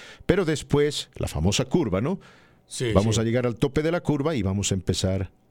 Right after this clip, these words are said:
Speaker 1: a bajar.
Speaker 2: Trata de hablar con optimismo, pero a la misma vez contradice como lo que está ocurriendo en México con López Obrador, contradice lo que los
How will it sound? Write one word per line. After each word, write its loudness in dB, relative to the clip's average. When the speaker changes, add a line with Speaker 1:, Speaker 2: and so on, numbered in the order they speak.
Speaker 1:
a 2
bajar. -2
Speaker 2:
Trata 2
de 4
hablar 4
con 4
optimismo, 0
pero -4
a -2
la 0
misma 0
vez 0
contradice -2
como -4
lo -4
que -10
está -8
ocurriendo -4
en -2
México -2
con -4
López -4
Obrador, -2
contradice -2
lo 0
que -2
los -2